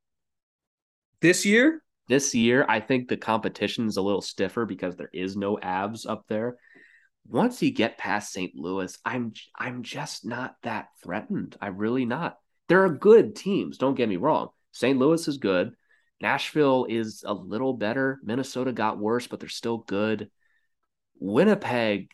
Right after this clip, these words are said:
Speaker 2: just didn't do anything.
Speaker 1: Oh, they're getting
Speaker 2: Dallas
Speaker 1: ready to blow it up. They're getting ready to
Speaker 2: Yeah.
Speaker 1: blow it up.
Speaker 2: Like, Winnipeg i-, is a half season away from just saying, "Fuck it," and blowing it up and getting two first round picks in this year's draft.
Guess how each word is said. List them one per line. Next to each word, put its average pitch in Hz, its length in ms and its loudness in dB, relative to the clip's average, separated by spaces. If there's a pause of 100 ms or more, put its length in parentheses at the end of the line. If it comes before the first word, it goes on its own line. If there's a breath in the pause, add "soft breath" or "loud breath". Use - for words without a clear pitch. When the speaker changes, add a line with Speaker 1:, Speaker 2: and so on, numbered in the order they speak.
(160)
Speaker 2:
just - 260 -8
didn't 127 440 -4
do 98 440 -2 (380)
anything. 107 480 -2
Speaker 1:
Oh, 165 140 6
they're 180 160 8
getting 202 160 8
Speaker 2:
Dallas 151 180 6
Speaker 1:
ready 131 60 -4
to 127 80 -10
blow 120 180 0
it 107 60 -4
up. 98 220 -8
They're 165 160 6
getting 151 140 8
ready 123 120 2
to - 60 -2
Speaker 2:
Yeah. - 40 -8
Speaker 1:
blow - 100 -12
it - 40 -14
up. - 20 -16 (360)
Speaker 2:
Like, 107 300 0
Winnipeg 135 640 4
i-, 113 60 -2
is 110 640 0
a 98 160 0
half 120 340 -2
season 113 400 0
away 95 380 2
from 92 240 -6
just 87 420 -6
saying, 87 480 -6
"Fuck 101 240 -4
it," - 180 -14
and 85 160 -6
blowing 85 360 -6
it 76 80 -6
up - 260 -10
and 78 260 -10
getting 85 300 -8
two 90 220 -6
first - 320 -6
round 80 180 -8
picks - 260 -12
in 87 60 -10
this - 220 -12
year's - 160 -14
draft. 90 320 -10